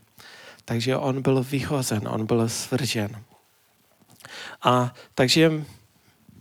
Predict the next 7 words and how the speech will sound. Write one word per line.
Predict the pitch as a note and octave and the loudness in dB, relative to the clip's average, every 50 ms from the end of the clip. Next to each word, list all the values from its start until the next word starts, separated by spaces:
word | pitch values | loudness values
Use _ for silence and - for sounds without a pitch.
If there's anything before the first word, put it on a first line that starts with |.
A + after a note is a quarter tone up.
| _ _ - - _ | _ _ -20 -18 _
my | - C3 C#3 C#3+ | 0 2 2 2
dnes, | C#3+ D#3 D#3+ D3 D3 C#3+ D3 C#3+ - - - - - - - - - - - - - - - _ _ _ _ _ _ _ _ _ _ _ _ _ _ - | 0 -2 -2 0 0 2 2 0 -4 -6 -10 -14 -20 -20 -20 -20 -20 -20 -20 -20 -20 -20 -20 _ _ _ _ _ _ _ _ _ _ _ _ _ _ 0
jak | C3+ C3+ C#3+ C3+ - | 0 2 2 0 -2
jsme | - - D3+ D3 C#3 | -4 -2 0 0 2
měli | C#3 C#3 C3 C3+ C#3 C#3 B2 | 2 4 4 4 2 2 0
tu | - E3 C#3 | -2 -4 -4
památku, | - C#3+ C#3 C3+ C#3+ C#3 C3+ C3+ - - - - - C3+ C3+ B2+ | 0 0 0 2 2 0 0 -2 -4 -8 -6 -2 0 0 0 0